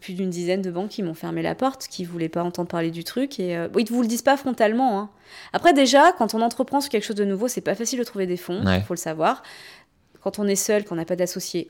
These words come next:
Speaker 1: aussi. Et à ce qui paraît, attention, euh, mais à ce qui paraît, quand on est une femme aussi.
Speaker 2: Ouais.
Speaker 1: Mais ça, je dis attention parce que moi, je me suis jamais sentie, euh,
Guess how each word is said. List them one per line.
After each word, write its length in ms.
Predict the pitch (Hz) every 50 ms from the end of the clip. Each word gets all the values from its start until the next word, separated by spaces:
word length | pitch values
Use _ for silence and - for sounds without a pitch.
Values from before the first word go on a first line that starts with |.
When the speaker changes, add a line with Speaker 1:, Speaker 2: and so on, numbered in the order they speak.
| -
Speaker 1:
aussi. 520 | - 233 233 - - - 202 220 277 320 -
Et 140 | - 214 214 -
à 120 | 226 269
ce 100 | 269 -
qui 100 | - 302
paraît, 360 | 269 294 240 233 247 269 285 -
attention, 520 | 202 202 - 226 214 - - 226 208 247 - - _ _ _ _ _ _ - -
euh, 320 | 180 175 160 156 156 - - -
mais 120 | 180 175
à 40 | 175
ce 60 | 180
qui 60 | - 196
paraît, 160 | 202 196 220
quand 160 | 247 233 202
on 60 | 196 185
est 40 | 185
une 40 | 180
femme 320 | - - 190 180 175 170 - - -
aussi. 340 | 202 185 - - 180 180 - -
Speaker 2:
Ouais. 160 | 117 98 92 92 101 - - -
Speaker 1:
Mais 80 | - 196
ça, 160 | - 240 233
je 60 | 226 208
dis 140 | 185 190 -
attention 500 | - 208 202 226 214 202 - - 240 247
parce 160 | 233 208 185
que 240 | - - 202 185 - - - -
moi, 180 | 185 190 214 220
je 80 | 208 220
me 80 | 202
suis 160 | 190 - 196
jamais 240 | 185 208 208 208 214
sentie, 580 | 214 - - 220 202 - - - 226 233 233 233
euh, 200 | 202 185 185 175